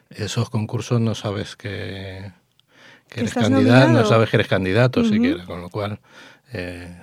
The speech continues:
Speaker 1: es una, siempre es una sorpresa.
Speaker 2: ¿Con qué
Speaker 1: Pero bueno.
Speaker 2: texto lo ganaste o es?
Speaker 1: Pues, eh, con, sí, se hace, se da una obra concreta, una obra publicada en ese año, y fue sobre una obra que se titula La colmena científica o El café de Negrín,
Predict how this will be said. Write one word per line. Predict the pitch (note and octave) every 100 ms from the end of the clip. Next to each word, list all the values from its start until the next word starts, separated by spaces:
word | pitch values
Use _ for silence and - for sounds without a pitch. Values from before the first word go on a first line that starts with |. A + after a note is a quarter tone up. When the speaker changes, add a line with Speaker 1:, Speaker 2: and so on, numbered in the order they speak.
| -
Speaker 1:
es | - -
una, | F#2+ F2+ F2 F2 F2+
siempre | - F#2 -
es | -
una | G2 F2+
sorpresa. | F#2 F2 G#2+ - - _ _ - - -
Speaker 2:
¿Con | A3+
qué | B3
Speaker 1:
Pero | B3
bueno. | G3+
Speaker 2:
texto | - A3
lo | G#3+
ganaste | G#3+ G#3+ A3+ - D#4
o | B3
es? | A3+ - _
Speaker 1:
Pues, | - A2 - -
eh, | A2 G#2 G2+
con, | - A2 - A#2
sí, | C#3 B2+
se | -
hace, | G#2+ - B2+ B2 A2+
se | - G#2+
da | A2 A2+
una | A#2 A2+ G#2+ G#2
obra | G#2 G#2+
concreta, | G2+ G#2+ A#2+ B2 B2+ C3+
una | C3 A2 G#2
obra | G2+ G2+
publicada | G#2 G#2 G#2 A2 G2+
en | G2+
ese | G#2 A2+ A#2
año, | A#2+ B2 - - - _ -
y | A2 G#2
fue | A#2+ A#2 A#2+ A2
sobre | B2+ A2+ A2+
una | A2+ A2+ A2+
obra | A#2 A2+ A2+ A#2+ B2 _ - - _
que | A2
se | A#2 G#2+
titula | G2+ - G#2+ G#2
La | G#2 G2+
colmena | G2+ G#2 G#2 -
científica | G#2+ G2+ - A2+ A#2+ A2 A#2+ A2
o | A2
El | G2
café | G2 -
de | G#2 G2+
Negrín, | G#2 A#2 A#2+ B2